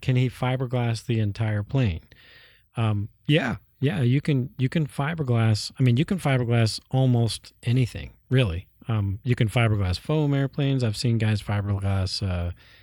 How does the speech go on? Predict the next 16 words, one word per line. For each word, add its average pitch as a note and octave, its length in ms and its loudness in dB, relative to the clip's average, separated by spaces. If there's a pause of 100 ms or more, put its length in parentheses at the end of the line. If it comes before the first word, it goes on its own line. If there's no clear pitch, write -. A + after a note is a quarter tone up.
(360)
uh, E2 340 -6
the C#3+ 100 -2
cardboard C3+ 500 0
airplanes. C3+ 440 -2
I've B2 140 0
seen D#3+ 260 0
some D3 160 -2
guys A#2 260 2
actually A#2 320 0
do C3 180 2
some A#2 160 -2
fiberglass G2+ 540 0
work F#2+ 220 -2
on F#2+ 160 0
the F2+ 80 0
cardboard. - 560 -6